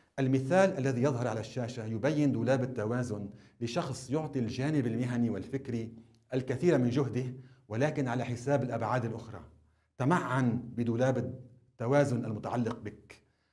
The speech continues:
ماذا يعني هذا الأمر بالنسبة إليك؟ ما هي التغييرات التي تود أن تجريها في حياتك بناءً على هذا؟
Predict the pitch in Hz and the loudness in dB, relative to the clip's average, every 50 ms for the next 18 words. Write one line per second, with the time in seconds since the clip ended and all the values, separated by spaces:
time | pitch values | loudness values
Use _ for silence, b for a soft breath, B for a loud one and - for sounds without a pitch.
0 | _ _ - 175 202 180 160 143 139 139 131 127 117 123 120 113 113 - 123 120 | _ _ 0 0 2 4 4 4 4 4 4 2 2 0 0 -2 -2 -2 -2 -2
1 | 113 123 107 120 120 - - 107 - 110 101 110 101 101 - - - _ b b | -2 -2 -2 -2 -2 -4 -6 -8 -6 -4 -4 -4 -4 -6 -8 -16 -20 _ b b
2 | b b b b 117 127 143 147 143 131 143 143 143 123 127 123 123 123 139 151 | b b b b -2 0 2 2 2 0 0 0 0 0 2 2 2 2 4 2
3 | 139 113 - - - 113 113 104 110 113 110 107 113 127 123 113 107 110 - 107 | 2 2 -2 -4 -6 -4 -4 -4 -6 -6 -4 -2 -2 -2 -2 -2 -6 -8 -8 -8
4 | 101 98 - 90 101 110 131 120 117 113 113 120 101 - 107 110 113 113 113 110 | -10 -10 -8 -6 -4 -2 -2 -2 -2 -4 -6 -6 -8 -6 -4 -4 -4 -4 -6 -8
5 | 107 113 104 104 107 b b b b b b b 107 110 104 117 117 104 104 104 | -8 -8 -8 -10 -10 b b b b b b b -6 -6 -6 -6 -6 -8 -8 -8
6 | 95 104 101 95 90 95 98 85 82 87 | -8 -8 -8 -8 -10 -10 -12 -14 -14 -18